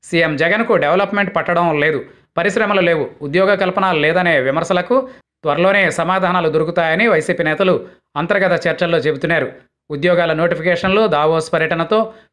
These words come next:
పెట్టుబడులు వంటి వాటిపైన వారు భారీ అంచనాలతో ఉన్నట్లు కనిపిస్తోంది. అయితే ప్రధానంగా జగన్ మాత్రం చంద్రబాబుకు ఓటు వేస్తే పథకాలు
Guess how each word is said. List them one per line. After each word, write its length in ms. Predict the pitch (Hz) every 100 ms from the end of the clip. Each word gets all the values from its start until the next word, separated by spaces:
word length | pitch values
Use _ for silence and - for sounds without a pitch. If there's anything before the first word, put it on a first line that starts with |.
| -
పెట్టుబడులు 380 | 185 220 214 202
వంటి 240 | 185 185
వాటిపైన 560 | 170 165 185 208 226 - -
వారు 260 | 156 151 135
భారీ 340 | 123 170 208
అంచనాలతో 520 | 165 156 170 165 175
ఉన్నట్లు 260 | 151 160 196
కనిపిస్తోంది. 760 | 165 170 156 165 147 139 120 - _ _ _
అయితే 200 | 135 147
ప్రధానంగా 560 | 170 160 170 180 165 185
జగన్ 260 | 165 165 170
మాత్రం 240 | 170 175 196 202 - _ -
చంద్రబాబుకు 600 | 175 185 175 165 170 208
ఓటు 240 | 190 156 170
వేస్తే 440 | 160 160 214 - - _ -
పథకాలు 440 | 170 202 202 180